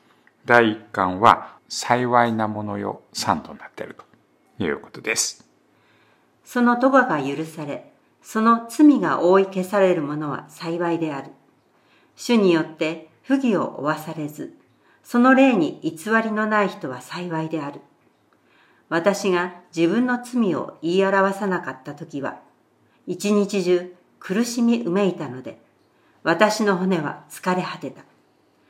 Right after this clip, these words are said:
Speaker 2: あなたの御手が昼も夜も私の上に重かったからである。私の力は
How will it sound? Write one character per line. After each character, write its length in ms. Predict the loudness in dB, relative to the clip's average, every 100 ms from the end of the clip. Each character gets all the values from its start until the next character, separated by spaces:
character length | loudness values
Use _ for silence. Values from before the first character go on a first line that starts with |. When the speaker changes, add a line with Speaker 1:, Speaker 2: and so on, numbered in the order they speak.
| _ _ _ _
Speaker 2:
あ 120 | 6
な 120 | 6
た 140 | 6 4
の 140 | 2
御 120 | 2
手 160 | 2 2
が 240 | 2 -2 -12 _
昼 300 | -6 2 4
も 160 | 4 4
夜 260 | 2 0
も 220 | -2 -8 -14 _ _
私 400 | -4 0 -2 0
の 140 | 2
上 120 | 4 4
に 220 | 0 -4 -6
重 240 | 0 0
か 120 | -2
っ 40 | -10
た 60 | -14
か 160 | -14 -14
ら 100 | -14
で 140 | -16
あ 40 |
る。 140 | -18 -20 _ _ _ _ _ _ _ _ _ _
私 380 | -2 2 2 2
の 120 | 0
力 380 | -2 0 2 4
は 300 | 2 -2 -8